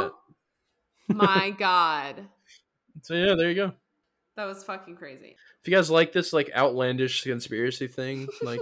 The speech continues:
Speaker 2: <laughs>
Speaker 1: and you know me or you wanna reach out to us, uh, you can do so at, uh, our email at where murder meets mystery at gmail dot com, and let me know what you think about this, 'cause I've got a couple of more of these, like, kooky,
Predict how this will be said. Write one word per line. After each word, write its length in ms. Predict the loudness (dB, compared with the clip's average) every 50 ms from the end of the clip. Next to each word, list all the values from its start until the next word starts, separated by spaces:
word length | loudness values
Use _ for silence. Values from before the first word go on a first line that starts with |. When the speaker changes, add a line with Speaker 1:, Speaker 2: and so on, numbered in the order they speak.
| -10 -12 -16 -20 _ _
Speaker 2:
<laughs> 280 | _ _ -20 _ _
Speaker 1:
and 180 | -4 -2 -2 0
you 60 | 2
know 180 | 2 4 4 4
me 220 | 4 2 2 2
or 140 | 4 4 4
you 120 | 2 2
wanna 140 | 2 2 2
reach 240 | 2 0 -2 0 0
out 160 | -2 -2 -2 -2
to 100 | -2 -2
us, 240 | -2 -2 -4 -6 -6
uh, 260 | -6 -6 -6 -6 -8 -12 _ -20 -20 _ _ -10
you 100 | -10 -8
can 120 | -6 -6 -4
do 160 | -2 -2 -2
so 300 | -2 -2 -2 0 0 0
at, 280 | 0 0 -2 -4 -6 _ _ -8 -6
uh, 20 |
our 400 | -4 -2 -2 -2 -4 -4 -4 -4
email 460 | -2 -2 -2 0 -2 -2 -4 -6 -10 _ _ -16 -12
at 240 | -12 -12 -12 -10 -8
where 160 | -8 -6 -4
murder 260 | -4 -4 -2 -2 -4
meets 240 | -6 -6 -8 -8 -8
mystery 560 | -10 -8 -10 -10 -10 -8 -8 -8 -10 -12 -16 _ _ _ -20 _ _ _ _ _ _ _ _ _ _ _ _ _ -4
at 300 | -2 0 0 0 -2 -4 _ _ -16 -10
gmail 340 | -8 -6 -4 -4 -4 -4
dot 180 | -4 -6 -6 -6
com, 440 | -4 -4 -2 -2 -2 -4 -6 -8 -12 _ _ -10
and 300 | -8 -6 -4 -4 -4 -4
let 100 | -4 -2
me 80 | -2 0
know 100 | 0 0
what 120 | -2 -2
you 60 | -4
think 140 | -4 -4 -4
about 180 | -4 -8 -8 -8
this, 200 | -10 -10 -10 -10
'cause 280 | -10 -10 -10 -10 -6 -4
I've 140 | -2 0
got 240 | 2 2 0 0 -4 -10
a 60 | -8
couple 340 | -2 -2 -2 0 0 -2 -2
of 80 | -2
more 220 | -2 -2 -2 0 -2
of 100 | -2 -4
these, 180 | -6 -8 -6
like, 220 | -6 -6 -6 -6 -8
kooky, 560 | -8 -8 -8 -8 -10 -10 -10 -10 -10 -12